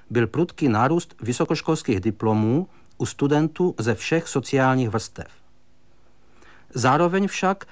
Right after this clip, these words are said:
nejprve britští a poté francouzští sociologové zjišťují, že nerovnost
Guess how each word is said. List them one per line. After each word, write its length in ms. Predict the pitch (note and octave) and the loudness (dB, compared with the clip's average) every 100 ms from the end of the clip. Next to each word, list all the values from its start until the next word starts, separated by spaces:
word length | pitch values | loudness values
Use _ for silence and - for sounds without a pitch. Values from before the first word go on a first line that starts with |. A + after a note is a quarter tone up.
| - A#2 | -10 0
nejprve 440 | C#3 D3 E3+ A#2 | 0 2 0 0
britští 560 | G#2 A2 - - B2 C#3+ | 0 -2 -2 -4 -2 -2
a 60 | |
poté 300 | B2 - A#2+ | -2 0 0
francouzští 580 | - C3 D3 F#3+ - A#2 | 2 0 2 0 0 -4
sociologové 840 | B2+ A#2+ D3 D3 D#3+ E3 E3 E3+ F#2+ | -2 -4 0 2 2 0 0 0 0
zjišťují, 760 | G#2 - - G#2 G2 G#2 F3 - - - - - | -4 -6 -4 0 0 0 -2 -6 -20 -20 -20 -4
že 180 | B2 | 0
nerovnost 800 | G#2 A2+ A#2+ A2 A2+ C3 E3 - | 2 4 2 2 2 2 -2 -8